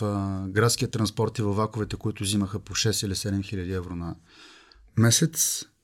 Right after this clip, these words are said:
Пенсиите бяха орязани силно. Нали, това са хора и социални слоеве, които дълго време няма да бъдат по-добре. Те са взимали наистина неоправдано високи заплати в публичния сектор. Но друго, което исках да кажа,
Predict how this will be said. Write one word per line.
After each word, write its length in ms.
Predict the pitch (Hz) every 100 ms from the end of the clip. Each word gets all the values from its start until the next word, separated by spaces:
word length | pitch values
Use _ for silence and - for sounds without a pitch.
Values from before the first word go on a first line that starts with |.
| _ _ - - -
Пенсиите 380 | 117 117 123 120
бяха 280 | 117 120 131
орязани 360 | 123 120 127
силно. 400 | 123 139 131 139 -
Нали, 300 | 135 151 151
това 200 | 139 147
са 200 | - 147
хора 720 | - 156 156 156 160 160 - -
и 200 | 139 123
социални 480 | 127 120 147 151
слоеве, 340 | 143 135 147 147
които 480 | 147 151 156 151 - - - _
дълго 360 | 123 110 135 139
време 280 | 143 143 139
няма 180 | 131 123
да 100 | 107
бъдат 200 | 92 -
по-добре. 420 | 95 92 82 98 - -
Те 100 | 117
са 100 | 131
взимали 300 | 120 139 127
наистина 560 | 131 131 156 147 151 - - _ _ _ -
неоправдано 1600 | 131 127 135 139 147 147 - - - - 127 131 127 123 131 131
високи 380 | 127 - 127 123
заплати 420 | 117 - 113 -
в 20 |
публичния 400 | 117 104 - 107
сектор. 440 | - 71 - 78 - _ - - _ _ _ _
Но 220 | 120 123
друго, 460 | 113 127 113 135 131
което 260 | 135 120 120
исках 220 | - 101
да 100 | 87
кажа, 400 | 95 90 110